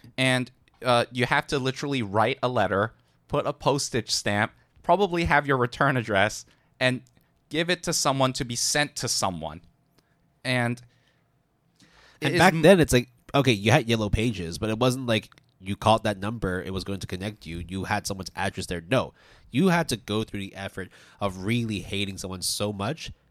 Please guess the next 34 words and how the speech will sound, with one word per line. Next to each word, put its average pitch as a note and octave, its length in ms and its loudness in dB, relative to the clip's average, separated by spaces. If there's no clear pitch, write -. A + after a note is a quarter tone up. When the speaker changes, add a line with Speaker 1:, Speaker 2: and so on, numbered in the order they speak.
Speaker 2:
that G2 120 -10
you F#2+ 100 -8
found A2 320 -2
out G#2+ 180 -4
where F#2 140 -10
they E2+ 120 -10
worked, F2 440 -8
you F#2 100 -12
found F#2+ 200 -8
out F2 60 -10
where F#2 100 -12
they E2+ 160 -12
lived, F#2+ 440 -2
and F2+ 100 -14
you F#2 180 -8
just - 320 -8
harassed G2 640 -2
them C#2+ 220 -10
to G2+ 100 -6
no F#2+ 360 -4
end. C2 360 -12
Speaker 1:
Like, C3+ 300 0
you D3 100 0
have D#3 160 0
to - 140 -2
understand B2+ 680 0
that G#2+ 220 0
the B2 320 -4
kind D3 500 -2
of A2 220 -2
level A2 800 2
of, F#2 400 0
the A#2 120 -2
degree A#2 720 -6